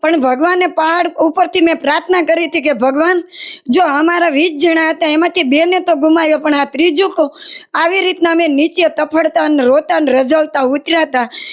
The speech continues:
ત્યારે અમિત શાહ આવીને અમને મદદ કરી છે અને મોદી સરકારે પણ મદદ કરીને રાહત કરી. અમે ફ્લાઇટ કરી દીધી, અમે ઘરે અમારા વતન ભાવનગર પહોંચ્યા. પછી અમને એમ થયું કે આ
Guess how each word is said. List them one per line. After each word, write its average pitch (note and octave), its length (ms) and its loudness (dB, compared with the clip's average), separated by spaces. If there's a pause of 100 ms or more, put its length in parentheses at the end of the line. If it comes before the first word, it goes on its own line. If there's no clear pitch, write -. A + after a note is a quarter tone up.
(220)
ત્યારે D#4+ 220 0
અમિત E4 360 0
શાહ D4+ 320 0
આવીને E4+ 300 0
અમને D#4 240 2
મદદ D4 320 0 (100)
કરી D#4 240 2
છે B3+ 340 -2 (360)
અને D#4 180 2
મોદી D4 360 0
સરકારે D#4 500 0
પણ D4+ 200 0
મદદ D4 280 2 (100)
કરીને D4+ 320 0
રાહત D4+ 340 0
કરી. D#4 200 2
અમે D4 300 0 (460)
ફ્લાઇટ D#4+ 360 0
કરી E4+ 240 2
દીધી, D#4+ 300 0
અમે D4+ 260 0
ઘરે C4+ 260 0
અમારા D#4 380 0
વતન C#4+ 320 0
ભાવનગર C4+ 460 0
પહોંચ્યા. D4 480 -2 (500)
પછી E4 280 0
અમને D#4+ 520 2
એમ E4+ 180 0
થયું E4 340 0
કે E4 120 0
આ D#4 360 -2